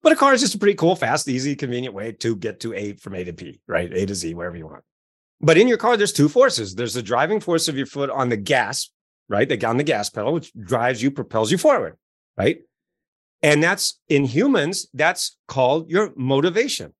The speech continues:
your motivator. Interestingly, motor and motivator have the same root word, mo-, movere, which is a Latin root for, a Latin word for move. Movere means to move. Okay, I wanna move, right?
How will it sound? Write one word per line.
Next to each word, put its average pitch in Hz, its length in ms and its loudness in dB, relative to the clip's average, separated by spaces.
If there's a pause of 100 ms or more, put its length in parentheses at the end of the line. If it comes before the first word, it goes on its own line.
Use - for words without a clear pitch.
your 120 100 2
motivator. 127 680 2 (220)
Interestingly, 139 920 0 (300)
motor 180 440 6
and 139 200 -4
motivator 131 520 0
have 131 200 -2
the 139 80 -2
same 156 320 0
root 165 180 2
word, 170 240 -4
mo-, 120 240 -10
movere, 131 560 0 (680)
which 101 160 -2
is 110 120 2
a 127 60 4
Latin 135 360 2
root 135 240 0
for, 143 420 0 (160)
a 127 80 0
Latin 127 420 -2
word 143 340 2
for 135 280 -2
move. 269 300 4 (120)
Movere 160 400 -2
means 113 280 -10
to 151 100 0
move. 330 360 2 (120)
Okay, 165 240 -2
I - 20 -4
wanna 240 200 -2
move, 330 340 0 (680)
right? 151 240 0